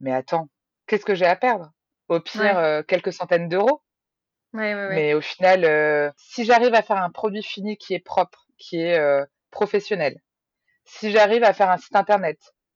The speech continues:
Speaker 1: qui est propre, sans me coûter, heu, un bras et demi, si j'arrive
Speaker 2: Mmh.
Speaker 1: à faire tout ça, à, je me suis renseignée pour faire une double activité en auto-entreprise parce que je voulais quand même garder ma,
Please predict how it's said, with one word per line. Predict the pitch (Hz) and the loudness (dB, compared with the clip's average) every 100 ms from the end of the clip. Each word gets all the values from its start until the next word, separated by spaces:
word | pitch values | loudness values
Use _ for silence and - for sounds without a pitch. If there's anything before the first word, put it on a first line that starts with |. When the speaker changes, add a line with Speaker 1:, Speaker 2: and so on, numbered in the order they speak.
| _ | _
Speaker 1:
qui | - 185 | -6 -6
est | |
propre, | - 175 151 - _ _ _ _ | -2 -2 -2 -4 _ _ _ _
sans | - 196 | -2 -2
me | 185 | -2
coûter, | 202 175 208 202 202 | -10 -6 -2 0 2
heu, | 156 - | 0 0
un | 165 | -4
bras | 165 175 | -2 -2
et | 170 | -2
demi, | 151 143 _ _ _ _ | -6 -18 _ _ _ _
si | - 208 | -16 -2
j'arrive | 202 208 247 | 2 4 4
Speaker 2:
Mmh. | |
Speaker 1:
à | 220 | 2
faire | 190 - | 0 -6
tout | 196 | -16
ça, | - 175 165 - | -2 -2 -2 -2
à, | 156 160 151 151 151 _ _ _ - | 4 6 6 4 0 _ _ _ -14
je | 175 | -10
me | |
suis | 165 - 175 | -8 -4 0
renseignée | 165 170 - 208 190 180 | 0 0 -2 -4 -4 -6
pour | 180 165 | -8 -6
faire | 170 | -4
une | 160 | -2
double | 160 165 | -2 0
activité | 160 - 165 165 190 | 0 -2 -16 -6 -2
en | 175 | -2
auto-entreprise | 165 - 165 160 226 226 190 175 170 _ | -4 -6 -6 -4 -6 -4 -6 -8 -12 _
parce | 156 - | -18 -14
que | 151 | -12
je | |
voulais | 151 151 | -8 -8
quand | - | -2
même | 165 170 | -2 0
garder | 160 156 175 | 0 0 -2
ma, | 165 147 139 | -2 -2 -4